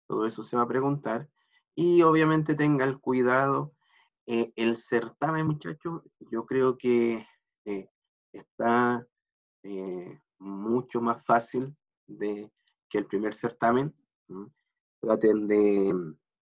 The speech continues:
de asegurar este certamen, se los digo desde ya, ¿m? Eh, no es, ¿no? No es un certamen complejo, ¿ya? Para nada, está dentro de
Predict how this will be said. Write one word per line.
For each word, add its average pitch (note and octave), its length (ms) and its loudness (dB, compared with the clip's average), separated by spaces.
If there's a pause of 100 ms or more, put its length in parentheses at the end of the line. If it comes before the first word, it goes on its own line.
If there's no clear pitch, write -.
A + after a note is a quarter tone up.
(1080)
de G2 180 -4
asegurar F#2+ 680 -2
este A#2 240 -6
certamen, A#2+ 640 -4
se - 120 -10
los F#2+ 160 -8
digo F#2+ 240 -6
desde F2+ 300 -14
ya, G#2 260 -8 (580)
¿m? F#2 220 -12 (540)
Eh, F#2 280 -14
no F#2 520 -6
es, - 500 -2 (840)
¿no? G#2+ 280 -6 (580)
No G2 320 0
es B2 380 0 (220)
un B2 340 2
certamen A#2 720 -2
complejo, B2+ 840 -2 (440)
¿ya? - 280 -12 (360)
Para F2 240 -8
nada, D3 420 -2 (560)
está G2 480 -8
dentro G2+ 420 -6
de G2 380 -2